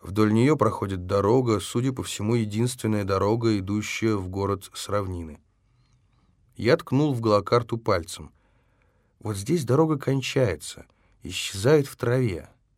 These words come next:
Сюда-то нам и надо. Или у кого-нибудь есть более ценные предложения?»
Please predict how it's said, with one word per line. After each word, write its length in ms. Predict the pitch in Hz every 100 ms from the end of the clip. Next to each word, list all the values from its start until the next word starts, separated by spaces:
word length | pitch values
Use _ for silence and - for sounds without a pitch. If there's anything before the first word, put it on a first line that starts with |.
| _ _ _ _ _ _
Сюда-то 400 | - 107 127 120
нам 240 | 110 110
и 20 | 104
надо. 380 | 92 78 - _ _ _ _ _
Или 260 | - 127 139
у 80 | 143
кого-нибудь 500 | 143 147 147 127 -
есть 360 | 139 - - 113
более 400 | 117 127 135 127
ценные 420 | - 135 127 127
предложения?» 680 | 123 123 123 120 120 113